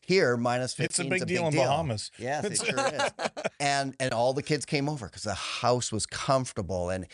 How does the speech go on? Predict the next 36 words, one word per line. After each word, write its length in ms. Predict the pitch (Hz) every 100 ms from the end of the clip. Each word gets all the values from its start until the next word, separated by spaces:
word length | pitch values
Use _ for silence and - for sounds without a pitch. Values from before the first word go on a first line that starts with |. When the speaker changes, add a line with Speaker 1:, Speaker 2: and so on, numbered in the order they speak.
| -
Speaker 1:
it 180 | - -
met 300 | 117 120 -
those 300 | 123 180 156
needs. 280 | 107 80 87
And 80 | 95
a 40 |
lot 200 | 117 151
of 100 | 131
times 300 | 139 127 113
people, 520 | - 123 - 113 107 - _ _ _ - - -
again, 400 | 101 107 113 101
focus 400 | 113 104 107 107
on 160 | 101
the 80 | 98
quartz 340 | - 101 -
countertop 600 | - 117 120 110 92 87 -
and 100 | 95
not 280 | 98 98
on, 240 | 95 92 90
hey, 280 | 98 139 76
uh, 120 | 69
how 240 | - - 135
do 120 | 139
I 80 | 95
wanna 260 | 104 82
live 360 | 98 143 90 80
and 100 | 80
how 120 | 104
do 120 | 120
I 80 | 104
wanna 240 | 101 92
feel? 420 | 87 117 117 98 - -
I 100 | -
wanna 220 | 113 113
feel 380 | 104 107 104 104
in, 260 | 101 95